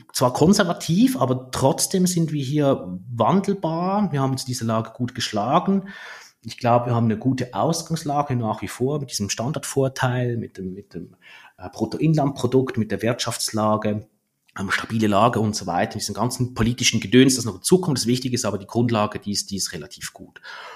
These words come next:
Und wenn man sich dann das noch mal so ein bisschen zurückgeht und halt guckt, wie diese Branchen sich immer weiterentwickelt haben und wir uns da weit bewegt haben, haben wir irgendwie so unseren Weg gefunden, ne? Es gibt,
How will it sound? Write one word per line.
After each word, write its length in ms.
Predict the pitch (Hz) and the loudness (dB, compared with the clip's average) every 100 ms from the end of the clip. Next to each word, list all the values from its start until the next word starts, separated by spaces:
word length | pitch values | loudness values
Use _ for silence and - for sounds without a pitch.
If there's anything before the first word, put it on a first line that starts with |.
| - - - _ _ _ | -18 -20 -20 _ _ _
Und 200 | - 113 | -4 2
wenn 100 | 123 | 4
man 80 | 131 | 6
sich 140 | 131 - | 2 0
dann 80 | |
das 160 | 123 - | 0 2
noch 160 | 120 123 | 0 0
mal 80 | |
so 100 | 117 | -2
ein 60 | 113 | 0
bisschen 260 | 127 131 127 | 0 0 -2
zurückgeht 540 | 120 151 156 143 143 | 2 2 2 -2 0
und 100 | 123 | 0
halt 140 | 123 | 0
guckt, 340 | 123 147 - - | 0 -4 -4 -6
wie 160 | 127 | -4
diese 280 | 143 135 127 | -2 0 0
Branchen 420 | - 127 123 - | 2 4 4 4
sich 160 | 131 107 | -2 0
immer 180 | 120 113 | 0 2
weiterentwickelt 720 | 113 139 139 - 117 - - | 2 2 -2 -2 -4 -4 -8
haben 380 | 104 104 - 120 | -4 -4 -6 -12
und 100 | 113 | -10
wir 80 | 110 | -6
uns 200 | 113 - | -6 -4
da 240 | 104 95 - | -4 -6 -4
weit 240 | 104 107 123 | 0 0 0
bewegt 400 | 117 120 131 - | -2 0 -2 -2
haben, 100 | 123 | 0
haben 120 | 160 | 0
wir 120 | - | -2
irgendwie 240 | - 147 165 | -4 0 2
so 180 | 151 - - - - _ | 2 -2 -10 -20 -20 _
unseren 400 | 156 127 135 123 | 0 4 4 8
Weg 320 | 143 147 - | 6 6 0
gefunden, 480 | 117 123 113 - 87 | 2 4 4 2 -2
ne? 160 | 107 | 0
Es 160 | 127 127 | 0 -2
gibt, 160 | 110 | -8